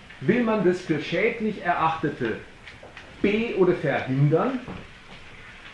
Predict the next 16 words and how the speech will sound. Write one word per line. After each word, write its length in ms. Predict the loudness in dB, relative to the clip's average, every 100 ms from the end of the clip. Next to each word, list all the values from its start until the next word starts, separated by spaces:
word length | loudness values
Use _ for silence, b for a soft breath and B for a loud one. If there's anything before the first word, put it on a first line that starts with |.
| 2
oder 200 | 4 4
sich 220 | 2 0
an 120 | 2 2
die 80 |
Seite 400 | 2 2 2 2
stellen, 560 | -2 0 2 4 2 -4 -10 -18 -18 -20 -2
sodass 300 | 0 2 2
man 160 | 2 2
sich 260 | 0 -2
selbst 400 | 2 2 2 0
nicht 220 | 0 0
bezichtigen 680 | -4 -4 -6 -8 -6 -2 2
muss, 360 | 6 4 2 -12 -2
Miturheber 720 | 2 2 2 0 0 -2 -6
zu 120 | -8 -12
sein? 120 | -12